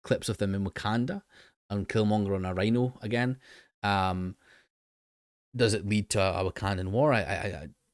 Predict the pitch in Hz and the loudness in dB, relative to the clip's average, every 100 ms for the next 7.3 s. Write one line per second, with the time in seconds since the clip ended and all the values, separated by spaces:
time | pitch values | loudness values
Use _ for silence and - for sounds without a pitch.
0 | _ _ _ _ - - 104 87 135 143 | _ _ _ _ -6 0 0 2 4 4
1 | 92 85 92 92 95 78 87 87 98 - | 4 2 -2 -4 -4 -4 -4 -4 -6 -8
2 | _ - 95 90 92 90 87 78 92 85 | _ -8 -4 -2 -2 -4 -6 -6 -6 -4
3 | 90 87 - 104 95 101 80 - - 113 | -4 -6 -8 -8 -8 -8 -6 -4 0 4
4 | 98 101 104 110 113 110 131 117 - 110 | 4 2 2 2 2 0 2 0 0 0
5 | 95 98 104 92 82 - - 104 - 107 | 2 0 -2 -4 -6 -10 -10 -8 2 2
6 | 107 110 107 104 - - - - 98 101 | 4 4 2 0 -6 -20 -10 0 2 4
7 | 98 101 98 | 2 0 -2